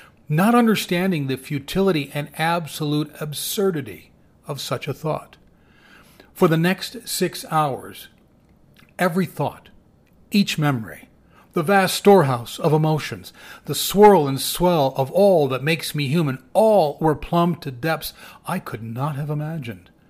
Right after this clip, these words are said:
The more she faded, the deeper I went. Up from their subterraneous caverns, all of these things surged in an engulfing flood, allowing me to touch my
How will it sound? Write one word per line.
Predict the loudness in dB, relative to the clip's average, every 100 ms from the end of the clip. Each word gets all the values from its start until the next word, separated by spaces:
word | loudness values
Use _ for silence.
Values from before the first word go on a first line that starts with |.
| _ _ _ _ _ _
The | -4
more | 0 -2 -2
she | -8 -10
faded, | -8 -4 -4 -4 -10 -16 -20 _ _ -10
the |
deeper | -4 -4 -2 -4 -6 -6
I | -6
went. | -4 -6 -8 -14 -20 _ _ -20 -20 _ _ -4
Up | 0 2 0 -4
from | 2 2 4
their | 0 0
subterraneous | 2 2 2 0 0 0 -2 -4
caverns, | 0 0 0 -2 -6 -16 -20 -8 4
all | 8 8
of | 6 2
these | 0 -2
things | 0 0 -2 -8 _
surged | -10 -6 4 8 8 6 0 -6
in | -4
an | -2
engulfing | -2 -2 4 4 4 0 -4
flood, | -4 0 2 2 -2 -6
allowing | 0 2 4 4 4
me | 2
to | 0
touch | 2 0 0
my | 0 0